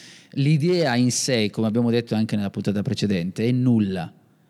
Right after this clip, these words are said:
E non è nulla, perché tu puoi dare un'idea, ma non sai tu la strada, l'angolo che crei in quell'idea, a meno che non sia una cosa particolare, ma quante, cioè, esistono, eh, che ne so, servizi di newsletter, ne <laughs> esistono diversi, non è che,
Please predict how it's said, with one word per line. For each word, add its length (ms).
E 80
non 200
è 80
nulla, 400
perché 240
tu 80
puoi 120
dare 180
un'idea, 360
ma 140
non 180
sai 320
tu 120
la 120
strada, 560
l'angolo 580
che 240
crei 440
in 100
quell'idea, 380
a 40
meno 260
che 240
non 160
sia 160
una 120
cosa 220
particolare, 500
ma 200
quante, 580
cioè, 140
esistono, 560
eh, 380
che 140
ne 60
so, 160
servizi 540
di 120
newsletter, 760
ne 140
<laughs> 20
esistono 560
diversi, 640
non 140
è 120
che, 200